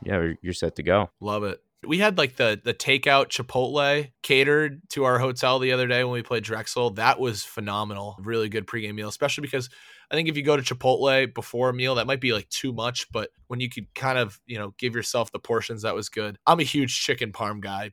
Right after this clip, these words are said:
Speaker 2: but I think you kinda draw, you have to walk a thin line with chicken parm if you don't wanna eat it too close to game time, or else it kinda sits in your stomach when you're on the bench.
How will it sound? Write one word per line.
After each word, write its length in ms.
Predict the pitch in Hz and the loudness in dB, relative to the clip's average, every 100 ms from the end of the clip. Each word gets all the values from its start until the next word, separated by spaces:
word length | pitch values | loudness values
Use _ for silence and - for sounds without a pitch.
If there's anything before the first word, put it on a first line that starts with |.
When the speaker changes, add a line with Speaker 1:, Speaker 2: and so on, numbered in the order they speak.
| - | -4
Speaker 2:
but 200 | 107 - _ _ - | -4 -4 _ _ -4
I 100 | 120 | 0
think 240 | 127 110 _ - | 0 -2 _ -6
you 180 | 123 | -4
kinda 260 | 120 139 123 | 0 2 2
draw, 240 | 110 117 | 4 4
you 140 | 101 127 | 4 2
have 80 | 123 | 2
to 80 | |
walk 280 | 113 117 117 | 2 4 4
a 60 | 113 | 0
thin 260 | - 120 | -2 -2
line 260 | 113 110 110 | -2 -2 -2
with 120 | 107 | -4
chicken 320 | - 113 110 | -6 -4 -6
parm 340 | 95 107 107 107 | -6 -6 -6 -10
if 100 | 98 | -8
you 120 | 107 | -4
don't 140 | 113 104 | -4 -2
wanna 140 | 107 | -4
eat 160 | 113 104 | -4 -4
it 120 | - | -4
too 220 | - 117 | -4 -4
close 360 | - 113 104 - | 0 0 0 -2
to 100 | 101 | -4
game 300 | 104 104 101 | -4 -4 -4
time, 320 | 107 101 101 | -6 -6 -6
or 100 | 98 | -6
else 180 | 104 - | -6 -6
it 80 | |
kinda 200 | - 104 | -6 -6
sits 280 | 104 - - | -6 -6 -6
in 60 | 101 | -8
your 120 | 98 | -4
stomach 420 | - 101 98 95 | -4 -2 -4 -6
when 100 | 98 | -8
you're 100 | 98 | -8
on 100 | 98 | -8
the 80 | 92 | -8
bench. 480 | - 98 101 - | -8 -8 -6 -6